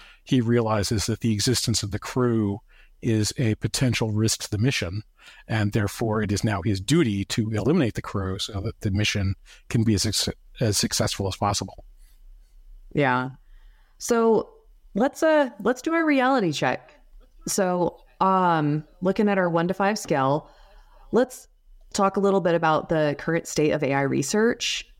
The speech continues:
Speaker 2: and our technological capacities at this time. And give me, give me that one to five scale. How plausible is it for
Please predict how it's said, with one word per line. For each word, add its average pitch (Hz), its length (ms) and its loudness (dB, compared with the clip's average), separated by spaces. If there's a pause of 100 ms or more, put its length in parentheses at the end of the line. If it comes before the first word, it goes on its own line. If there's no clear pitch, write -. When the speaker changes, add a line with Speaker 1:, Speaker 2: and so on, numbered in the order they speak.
(120)
Speaker 2:
and 156 540 2
our 139 300 2
technological 139 760 0
capacities 139 920 -2
at 135 160 -2
this - 160 -2
time. 190 480 0 (580)
And 190 560 2 (720)
give 226 160 4
me, 294 240 6
give 208 160 2
me 240 220 4
that 190 280 2
one 185 180 2
to 196 80 0
five 185 260 0
scale. 165 420 0
How 190 320 2
plausible 190 680 0
is 196 160 0
it 196 340 0 (240)
for 151 720 2